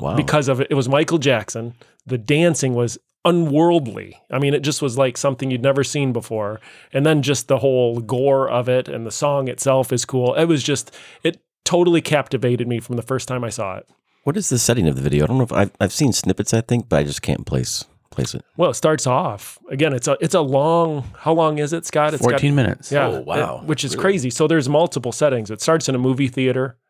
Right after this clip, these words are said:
Speaker 2: and then he and his girlfriend walk down the street, and they eventually get surrounded by these zombies. So I think they end up in a,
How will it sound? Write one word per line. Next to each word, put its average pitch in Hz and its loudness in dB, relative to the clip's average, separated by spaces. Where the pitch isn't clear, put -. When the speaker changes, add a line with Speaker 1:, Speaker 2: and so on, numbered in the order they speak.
Speaker 2:
and 131 0
then 131 4
he 143 0
and 120 4
his 117 0
girlfriend 127 0
walk 120 -2
down 123 0
the 117 0
street, 135 2
and 120 2
they 120 4
eventually 123 0
get 120 -2
surrounded 123 -2
by 117 -2
these 113 -6
zombies. 120 0
So 117 -4
I 117 0
think 131 -2
they 120 2
end 127 0
up 120 2
in 120 0
a, 110 -4